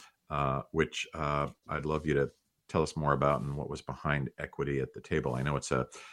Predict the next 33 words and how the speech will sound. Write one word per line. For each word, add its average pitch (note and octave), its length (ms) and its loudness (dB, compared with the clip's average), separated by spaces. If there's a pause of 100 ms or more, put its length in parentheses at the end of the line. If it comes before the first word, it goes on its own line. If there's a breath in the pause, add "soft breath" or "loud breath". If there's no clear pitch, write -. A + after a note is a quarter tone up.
(180 loud breath)
it's - 180 -6
a C2 60 -2
kind C#2 160 -4
of B1 80 0
a A#1+ 60 4
digital D2+ 360 4
directory C2 460 4
of C2 80 2
women C#2 280 2
and C2+ 120 0
non-binary C2+ 680 0
individuals B1+ 540 -6
who C2+ 280 -2 (100)
are, C2+ 240 0 (400 soft breath)
you C2+ 80 -8
know, B1+ 260 -2
at - 160 -16
the B1 240 -4 (240)
center D#2+ 280 6
of A#1 100 2
the A#1+ 80 -4
food G2 260 2
world. A1+ 400 -4
But, B1+ 220 -2
um, C2+ 420 -4 (160)
what D#2+ 200 -2
was E2 120 -4
the E2 80 -12
thinking? D2+ 340 -4
Why C#2 180 0
did C#2 200 0
we, C2+ 360 -4 (580 soft breath)
uh, C#2 240 -4